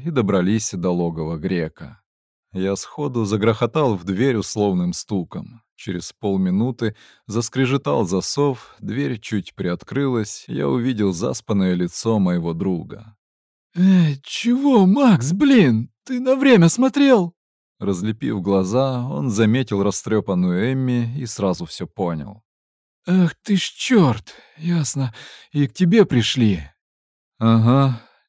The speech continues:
тяжело выдохнул я. "Хорошо, что нас никто не видел.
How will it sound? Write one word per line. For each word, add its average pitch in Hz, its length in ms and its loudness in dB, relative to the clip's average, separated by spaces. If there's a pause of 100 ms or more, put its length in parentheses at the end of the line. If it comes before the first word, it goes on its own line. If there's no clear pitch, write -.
тяжело 95 640 -2
выдохнул 87 560 0
я. 85 400 -6 (180)
"Хорошо, 139 560 -6
что - 240 -6
нас 90 260 -2
никто 92 280 -4
не 92 160 2
видел. 92 480 -6